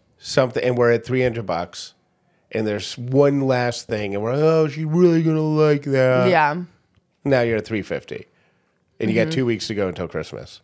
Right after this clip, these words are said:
Speaker 2: We set each budgets for each other this year.
Speaker 1: Yeah.
Speaker 2: You don't
Speaker 1: Um,
Speaker 2: think we're gonna stick to it?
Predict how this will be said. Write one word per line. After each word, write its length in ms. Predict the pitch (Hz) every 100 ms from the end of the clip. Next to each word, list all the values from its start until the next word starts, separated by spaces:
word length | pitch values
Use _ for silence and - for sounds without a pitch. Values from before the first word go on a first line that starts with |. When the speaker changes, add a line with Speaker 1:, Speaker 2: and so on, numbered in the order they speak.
| _ 190
Speaker 2:
We 200 | 214 320
set 280 | - 269
each 200 | 214 214 - 185 -
budgets 320 | 185 175 156
for 100 | -
each 160 | 165 160
other 220 | 151 202
this 200 | 160 165
year. 200 | 151 143 - _ -
Speaker 1:
Yeah. 260 | 160 143 127 _ _ _ _ _ _
Speaker 2:
You 80 | - - - - -
don't 180 | 151 156
Speaker 1:
Um, 120 | 151
Speaker 2:
think 120 | 139
we're 80 | 170
gonna 140 | 160 156
stick 200 | - -
to 80 |
it? 160 | 202